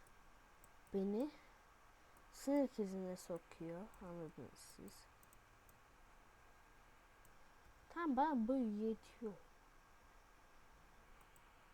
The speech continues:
Koy. Tamam.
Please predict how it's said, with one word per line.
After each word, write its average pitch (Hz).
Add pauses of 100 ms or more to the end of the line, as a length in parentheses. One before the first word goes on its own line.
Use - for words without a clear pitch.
(100)
Koy. 226 (2750)
Tamam. 214